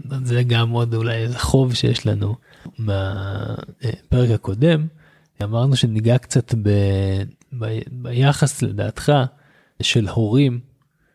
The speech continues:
שמלווים את הספורטאי, את הבן שלהם, מינונים, עד כמה כן להתערב, עד כמה לא להתערב. אני יודע שזה גם בתור מי שאימן, אה, ספורטאים צעירים, אני יודע שזה מאוד, זה, זה,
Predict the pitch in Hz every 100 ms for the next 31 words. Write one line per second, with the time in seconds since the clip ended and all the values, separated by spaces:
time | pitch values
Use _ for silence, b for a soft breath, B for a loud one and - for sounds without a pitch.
0 | _ _ - - 95 95 95 98 98 101
1 | 101 101 101 104 104 104 104 117 113 110
2 | - - 110 - 113 120 117 110 120 -
3 | 127 135 139 143 b b b b _ _
4 | 135 123 127 135 139 156 147 123 113 120
5 | 147 143 143 - 139 127 123 120 110 107
6 | 107 110 - 127 131 127 123 123 120 117
7 | 110 110 110 110 113 120 120 123 110 110
8 | 107 107 - b b b 117 110 110 113
9 | - 107 104 143 139 107 110 120 b b
10 | b - - 113 113 110 117 - 101 110
11 | 139 147 b b b - 101 113 120 120
12 | 113 101 98 110 127 123 107 107 104 107
13 | 110